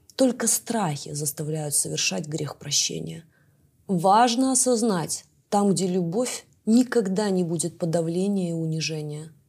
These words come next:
Любовь всегда созидательна и не может нести разрушения. Наоборот,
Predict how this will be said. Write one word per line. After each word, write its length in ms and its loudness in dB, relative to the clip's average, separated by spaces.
Любовь 400 4
всегда 400 0
созидательна 840 0
и 120 -6
не 140 2
может 320 -2
нести 320 -4
разрушения. 720 -6
Наоборот, 760 0